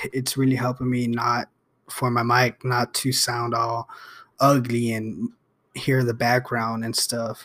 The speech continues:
So my mic, my mic sounds pretty good. Um, but yeah, if you guys have not watched Hunter x Hunter, you guys should give it a watch.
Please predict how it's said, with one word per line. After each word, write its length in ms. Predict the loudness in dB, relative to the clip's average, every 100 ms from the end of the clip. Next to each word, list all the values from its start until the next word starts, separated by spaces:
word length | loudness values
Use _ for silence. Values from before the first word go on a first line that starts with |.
| -14
So 360 | -10 -10 -10 -14 _ _ _ _ _ _ _
my 80 | -2
mic, 300 | 2 2 0 _ -20 -18 -16 -6
my 180 | 0 0
mic 80 | 0
sounds 240 | -2 -4
pretty 220 | -4 -6
good. 320 | -4 -4 -4 -8 _ _ _ _ -4
Um, 400 | -2 -2 -6 -14 _ _ _ _ _ _ _ _ _ _ -10 4
but 120 | 6
yeah, 100 | 8
if 80 | 8
you 80 | 8
guys 240 | 8 8
have 140 | 6
not 260 | 8 6 6
watched 460 | 4 4 2 -4 -2
Hunter 420 | 0 4 6 4
x 160 | 4
Hunter, 320 | 0 0 2 0
you 80 |
guys 160 | 0 -4
should 120 | -4
give 120 | -4
it 60 | -4
a 40 |
watch. 540 | -2 0 0 -2 -12